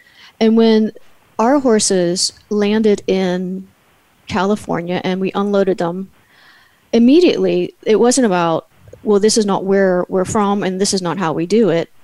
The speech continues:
Yanni and the herd went into, "Okay, here we are now.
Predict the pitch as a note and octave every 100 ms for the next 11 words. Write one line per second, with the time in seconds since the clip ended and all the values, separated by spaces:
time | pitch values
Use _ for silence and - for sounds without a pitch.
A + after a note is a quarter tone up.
0 | - G#3 G3+ A3 G#3 G3 G3+ A#3 A3+ F#3
1 | - G3 F#3+ - A3 A3+ F#3 F3 G#3+ -
2 | F#3+ F#3+ - _ _ _ _ _ _ C#4+
3 | C#4+ C#4 A#3+ A#3 G3 C3+ -